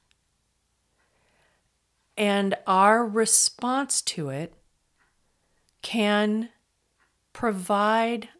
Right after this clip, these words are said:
an opportunity for us to check in with our mind, our thoughts, our feelings, and our body's experiences.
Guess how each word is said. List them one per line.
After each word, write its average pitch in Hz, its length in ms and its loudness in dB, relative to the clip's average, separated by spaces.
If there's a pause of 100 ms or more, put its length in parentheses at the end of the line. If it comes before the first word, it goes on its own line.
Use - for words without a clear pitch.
(160)
an 196 160 -4
opportunity 185 1160 -4 (380)
for 185 300 -2
us 160 520 -2 (800)
to 175 560 -4 (520)
check - 500 -4 (800)
in 226 540 0
with 185 400 -10
our 160 480 -4 (600)
mind, 185 600 -2 (100)
our 151 120 -10
thoughts, - 580 -2 (1040)
our 165 260 -2
feelings, 226 760 -4 (800)
and 175 520 -2 (120)
our 175 280 0
body's 175 560 0
experiences. 165 1040 -8